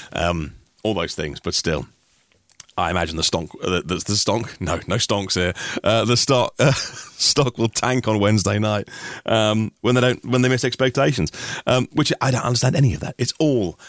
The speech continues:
gobbledygook to me. However, uh, aerial footage of the ports in China show, we think, around ten thousand Teslas. Somebody says they counted,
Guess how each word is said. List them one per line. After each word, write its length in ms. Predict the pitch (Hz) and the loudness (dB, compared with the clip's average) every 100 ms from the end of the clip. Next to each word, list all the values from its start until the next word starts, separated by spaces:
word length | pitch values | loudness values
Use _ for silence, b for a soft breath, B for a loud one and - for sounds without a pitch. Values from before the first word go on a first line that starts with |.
| B | B
gobbledygook 540 | 76 71 - - - - | -10 -8 -8 -10 -10 -8
to 80 | |
me. 120 | - - B B | -10 -8 B B
However, 440 | - 175 220 - 151 - | 0 2 0 -2 -6 -2
uh, 140 | 135 - | -2 0
aerial 380 | 220 214 175 139 | 0 4 2 2
footage 480 | 180 165 107 - - _ _ | 0 0 -2 -4 -10 _ _
of 460 | 123 120 110 - - _ _ _ - | 2 4 2 0 -8 _ _ _ -14
the 80 | |
ports 640 | - 156 123 - - - - | -2 2 2 0 -2 -2 -2
in 180 | 101 | -4
China 400 | 92 123 107 90 B B | -2 0 0 0 B B
show, 460 | - - 120 117 104 - _ _ _ _ 143 | -6 0 2 2 0 -6 _ _ _ _ 0
we 160 | 185 | 2
think, 320 | - 214 170 | 4 2 4
around 300 | 135 135 127 | 4 2 2
ten 180 | 127 120 | 2 0
thousand 520 | 113 98 92 90 78 - _ _ | 2 0 0 -2 -6 -10 _ _
Teslas. 380 | 87 80 - 92 - b | -2 0 2 -2 -4 b
Somebody 380 | - 139 110 98 | 0 2 2 2
says 240 | 92 80 | 0 0
they 100 | 80 | -2
counted, 400 | 85 78 85 - | -2 -2 -4 -8